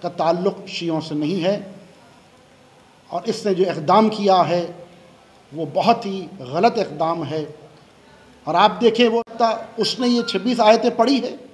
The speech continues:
वो कह रहा है कि ये आयतों का इंतखाब उसने किया है। नहीं, ये झूठ है,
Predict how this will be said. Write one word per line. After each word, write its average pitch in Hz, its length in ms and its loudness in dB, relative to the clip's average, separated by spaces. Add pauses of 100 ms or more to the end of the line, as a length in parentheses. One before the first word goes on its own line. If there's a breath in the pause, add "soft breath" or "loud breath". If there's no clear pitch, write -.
(420)
वो 208 180 6
कह 226 180 2
रहा 226 240 6
है 226 160 4
कि 233 100 -4
ये 233 140 0
आयतों 214 360 2
का 220 100 -4
इंतखाब 208 380 -2
उसने 220 260 -4
किया 254 240 -4
है। 220 140 -4 (600)
नहीं, 185 260 0
ये 190 180 0
झूठ 214 320 -4
है, 214 160 4